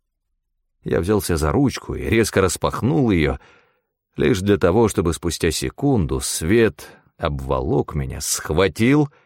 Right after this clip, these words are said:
и втащил внутрь. Во рту была неприятная сухость.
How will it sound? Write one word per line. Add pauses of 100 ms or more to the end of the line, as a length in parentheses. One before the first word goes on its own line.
(880)
и
втащил
внутрь. (1500)
Во
рту
была
неприятная
сухость.